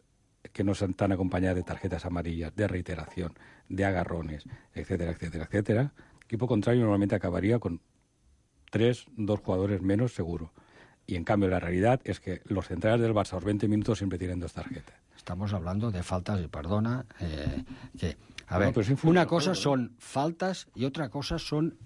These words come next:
Speaker 2: entradas violentas.
Speaker 1: No, no, no, no, no, no.
Speaker 2: Entradas fuertes.
Speaker 1: No, no,
Speaker 2: O sea,
Speaker 1: no.
Speaker 2: hay entradas que para mí son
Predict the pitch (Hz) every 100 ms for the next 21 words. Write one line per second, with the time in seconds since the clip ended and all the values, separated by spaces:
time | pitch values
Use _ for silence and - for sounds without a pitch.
0 | - 113 107 113 123 147 135 104 90 82
1 | 73 69 71 127 151 160 165 165 135 120
2 | 147 139 104 143 180 185 - 131 113 98
3 | 90 - - 117 147 156 127 110 - -
4 | _ - 113 107 131 143 143 143 151 180
5 | - 131 113 104 117 180 - - - 147
6 | 185